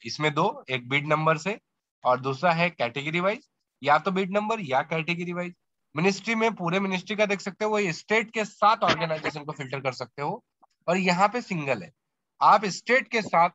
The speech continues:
कोई भी city को ले सकते हैं, district को, और उसका ही tender आपको filter करके दे देगा। इसमें problem एक है कि कभी भी location के साथ organization merge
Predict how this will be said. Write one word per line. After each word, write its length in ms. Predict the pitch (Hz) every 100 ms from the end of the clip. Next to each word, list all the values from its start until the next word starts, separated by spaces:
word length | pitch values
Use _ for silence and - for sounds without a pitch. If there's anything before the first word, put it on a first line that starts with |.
| -
कोई 180 | 214 233
भी 140 | 247
city 360 | - 196 175 196
को 180 | 196
ले 200 | 202 165
सकते 300 | 160 151 -
हैं, 120 | 170 190
district 360 | 143 - 151
को, 240 | - 220 - _ -
और 140 | 185 180
उसका 240 | 175 220
ही 120 | 262
tender 300 | 247 196 180
आपको 240 | 156 - 196
filter 320 | 143 120 117
करके 260 | 107 101
दे 80 | 87
देगा। 480 | 85 _ _ _ _ _ _ _ _ _
इसमें 300 | 185 180 294
problem 480 | 269 170 147 175 240
एक 120 | 170
है 280 | - 127 147 _ _ _ _ -
कि 100 | 233
कभी 380 | - 175 175 254
भी 100 | 269
location 580 | 196 170 240 240 254 220
के 120 | 220
साथ 200 | 202 -
organization 720 | 156 151 175 180 180 175 196
merge 380 | 170 160 175